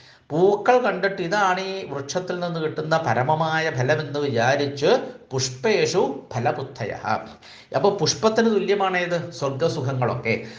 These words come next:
അപ്പൊ പലതരത്തിലുള്ള സ്വർഗസുഖങ്ങളൊക്കെ എനിക്ക് കിട്ടണം എന്ന് വിചാരിച്ച്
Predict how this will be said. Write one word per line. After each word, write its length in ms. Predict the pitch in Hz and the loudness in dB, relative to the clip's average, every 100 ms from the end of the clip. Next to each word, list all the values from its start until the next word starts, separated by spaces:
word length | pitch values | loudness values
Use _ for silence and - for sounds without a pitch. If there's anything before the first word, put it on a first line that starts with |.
| - - - | -18 -8 -2
അപ്പൊ 120 | 165 | 4
പലതരത്തിലുള്ള 720 | 160 160 196 208 214 214 208 | 6 6 4 2 0 -2 -2
സ്വർഗസുഖങ്ങളൊക്കെ 920 | - 143 175 190 180 185 185 185 180 | -2 -4 -2 -4 -4 -2 0 0 0
എനിക്ക് 280 | 170 160 180 | -4 -4 -4
കിട്ടണം 340 | 156 - 170 165 | -4 -2 0 0
എന്ന് 180 | 151 180 | -2 -2
വിചാരിച്ച് 580 | 151 123 113 107 - | 2 2 2 -2 0